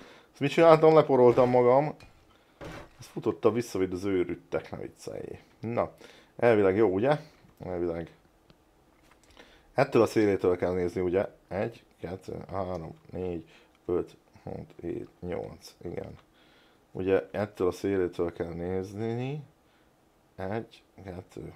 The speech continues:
három, négy, hét, nyolc, jó.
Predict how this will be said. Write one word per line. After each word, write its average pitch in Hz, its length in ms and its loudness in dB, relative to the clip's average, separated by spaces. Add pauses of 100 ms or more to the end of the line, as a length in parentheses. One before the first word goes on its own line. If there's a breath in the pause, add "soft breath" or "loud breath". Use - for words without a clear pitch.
(120)
három, 90 400 -14 (180)
négy, 90 340 -10 (1200 soft breath)
hét, - 260 -10
nyolc, 67 520 -14 (160)
jó. - 220 -14